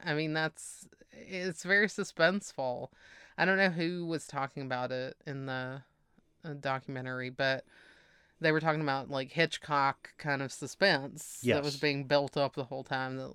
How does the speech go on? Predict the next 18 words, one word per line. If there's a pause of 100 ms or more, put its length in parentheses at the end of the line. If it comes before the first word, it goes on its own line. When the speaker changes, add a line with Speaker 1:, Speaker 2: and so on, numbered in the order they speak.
Speaker 1:
like,
Scott
was
kind
of (100)
building
that
in,
and
it's
Speaker 2:
Mm-hmm.
Speaker 1:
in
the
script (220)
to
some
extent
also.